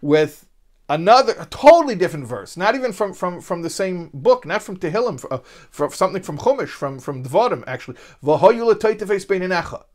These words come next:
which is a line from the Shema. "V'hoyu l'toitefes beinenecha" means, "And it shall be for you frontlets between your eyes," which is referring to the head tefillin.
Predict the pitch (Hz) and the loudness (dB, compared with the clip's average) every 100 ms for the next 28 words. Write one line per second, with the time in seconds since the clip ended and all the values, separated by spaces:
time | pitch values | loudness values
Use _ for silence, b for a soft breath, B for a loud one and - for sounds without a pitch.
0 | _ - 135 143 160 165 156 156 151 190 | _ -12 -10 -6 -4 -4 -6 -10 -10 -8
1 | 135 - _ _ _ _ _ 117 139 202 | -8 -10 _ _ _ _ _ -2 0 2
2 | 190 190 185 175 175 170 175 165 127 131 | 2 0 -2 -4 -6 -6 -4 -6 -8 -12
3 | - B B 147 160 - 139 127 202 185 | -14 B B -4 -4 -4 -6 -4 -6 -4
4 | 175 147 - 175 190 175 160 - - - | -4 -4 0 0 2 4 4 2 -8 -8
5 | _ _ - 135 165 147 135 101 - - | _ _ -6 -2 -2 0 -2 -2 -8 -14
6 | 131 143 131 143 180 170 160 147 139 - | -12 -8 -8 -4 -2 -4 -4 -4 -4 -6
7 | b b 139 185 165 - _ _ _ _ | b b 4 4 4 -4 _ _ _ _
8 | - 160 107 | -2 -2 -2